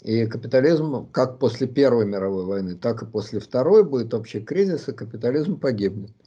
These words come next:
И анекдот заключался в том, что Сталин и в это поверил. И с сорок пятого года всё ждал конца капитализма в соответствии с прогнозами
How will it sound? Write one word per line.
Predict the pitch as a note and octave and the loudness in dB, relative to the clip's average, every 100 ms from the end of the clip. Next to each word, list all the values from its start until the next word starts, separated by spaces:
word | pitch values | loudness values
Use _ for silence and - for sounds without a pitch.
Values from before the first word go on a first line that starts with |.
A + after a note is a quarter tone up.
| _ _ _ _ _ | _ _ _ _ _
И | B2 | 2
анекдот | C#3 C#3+ C#3 D3+ G3+ | 4 4 4 4 4
заключался | D3 - C#3 - D3+ B2+ B2+ | 4 0 -2 0 -2 -4 -8
в | |
том, | - G#3 | -2 -2
что | G3 C#3+ | -2 -6
Сталин | B2+ E3+ D#3+ D3+ | 0 2 2 0
и | E3 | 2
в | F3 E3 | 4 4
это | C3 C3+ | 4 2
поверил. | - G#2+ G2+ F#2+ - A2+ _ _ _ _ _ _ _ - | -2 -2 -2 -6 -8 -16 _ _ _ _ _ _ _ -12
И | B2 | -10
с | |
сорок | - - D#3+ D#3 - | -6 2 2 2 -2
пятого | C#3+ C#3+ C3 | -2 0 -2
года | B2 C3+ G#3 D3+ | -2 0 0 0
всё | - D3+ D#3+ | -2 -2 -2
ждал | C3+ C#3+ E3 | 0 0 0
конца | E3 B2 - C#3 | -2 -4 0 -2
капитализма | G3 C#3+ C3+ D3 C3 G2+ G#2 | -2 -8 -2 0 0 -2 -4
в | - | -4
соответствии | C3 A#2 B2 C#3 - D#3 | -4 -2 0 0 0 -4
с | B2+ | -4
прогнозами | - A#2+ A2+ A#2 A#2+ B2+ B2+ | -2 -2 0 0 0 0 0